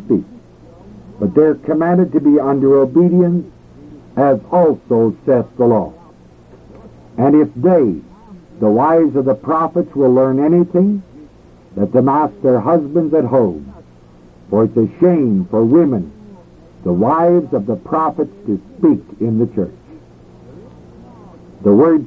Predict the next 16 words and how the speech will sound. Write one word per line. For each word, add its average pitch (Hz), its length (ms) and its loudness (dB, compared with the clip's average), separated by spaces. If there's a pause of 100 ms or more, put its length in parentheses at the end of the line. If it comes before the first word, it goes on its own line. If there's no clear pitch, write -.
(120)
shame 180 540 2
is 117 320 2
the 117 100 2
word 160 480 2 (540)
A 180 300 4
I 151 340 0
S 147 320 0 (760)
C 175 60 2
H 143 440 2 (200)
R 123 420 0
O 127 220 2
S, 120 260 -2 (1700)
meaning 175 560 4
offensive 143 960 0
to 135 80 0
modesty, 131 800 -4